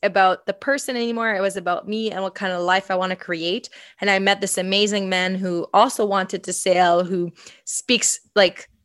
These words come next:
ten languages. <laughs> So super practical when traveling around the world, had a lot of experience traveling. And I was like, "Perfect, this is a great match."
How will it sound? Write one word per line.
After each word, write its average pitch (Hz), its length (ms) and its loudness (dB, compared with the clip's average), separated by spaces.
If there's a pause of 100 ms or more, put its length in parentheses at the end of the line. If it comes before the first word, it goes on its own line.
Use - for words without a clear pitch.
(340)
ten 247 280 4
languages. 214 920 4
<laughs> 285 120 0
So - 180 0
super 277 360 2
practical 247 640 6
when 220 160 4
traveling 208 420 4
around 202 200 4
the 190 100 4
world, 196 420 6 (300)
had 202 140 2
a 196 40 4
lot 202 220 8
of 202 60 0
experience 202 380 0
traveling. 196 500 4
And 196 100 -2
I - 20 2
was 180 140 -2
like, 180 180 0
"Perfect, 185 480 0
this 175 140 -4
is - 80 -4
a 185 40 -4
great 170 280 0
match." 190 480 -2